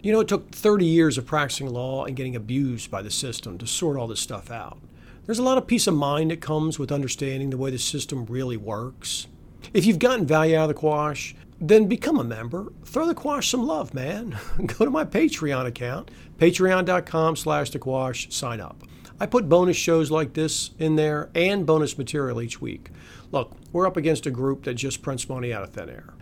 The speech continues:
They control all the media and the education systems. We have to stick together. If you like the Quash, support it. Go over to my Patreon account and sign up.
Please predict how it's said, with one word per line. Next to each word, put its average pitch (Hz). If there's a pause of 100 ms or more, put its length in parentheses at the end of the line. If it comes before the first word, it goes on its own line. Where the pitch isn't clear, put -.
They 175
control 175
all 165
the 156
media 156
and 160
the 170
education 165
systems. -
We 160
have 214
to 170
stick -
together. 135 (100)
If 139
you 156
like 143
the 175
Quash, 175 (140)
support -
it. - (440)
Go 151
over 185
to 202
my 190
Patreon 151
account 131 (220)
and 180
sign 220
up. 277